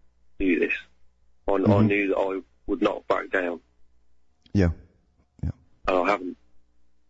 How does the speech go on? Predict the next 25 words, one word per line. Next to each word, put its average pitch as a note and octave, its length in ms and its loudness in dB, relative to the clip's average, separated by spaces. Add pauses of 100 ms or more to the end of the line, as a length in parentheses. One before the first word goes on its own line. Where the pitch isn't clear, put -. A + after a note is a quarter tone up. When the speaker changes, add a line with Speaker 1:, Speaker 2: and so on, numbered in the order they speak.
(240)
Speaker 2:
No. G2+ 180 6
Speaker 1:
And E2 80 4
I G2 140 -2
was F#2 160 -4
not A2+ 220 -2
gonna G2+ 180 -2
let G2+ 180 -2
you G2+ 220 -2
down. F2 260 -4 (760)
Speaker 2:
Yeah. G2+ 140 4
Speaker 1:
Because F#2 360 -2
you, G#2 380 0
you, G#2+ 320 -2
you G#2 220 -2
were G2+ 120 -2
honest G#2+ 260 -8
with F2+ 120 -4
me F2+ 200 2
and F2+ 100 0
you F2+ 100 0
told G2 260 -2
me F#2 60 -2
the F2+ 100 -2
truth. F#2 380 0
I G2+ 140 -2